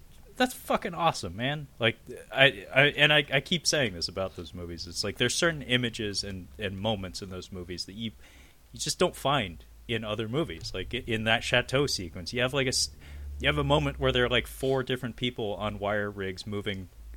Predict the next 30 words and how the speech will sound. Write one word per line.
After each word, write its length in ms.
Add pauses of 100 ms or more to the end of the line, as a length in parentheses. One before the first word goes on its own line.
(140)
in 140
concert 500
with 160
each 200
other 280 (200)
in, 240
in 160
this 200
massive 560
chateau 520
set 280 (120)
that 160
they 100
make. 320 (540)
Ev-, 340
like, 340
they 120
make 240
use 200
of 120
every 260
square 300
fucking 320
foot 220
of 80
that. 180
It's 220
really 260
impressive 480
stuff. 360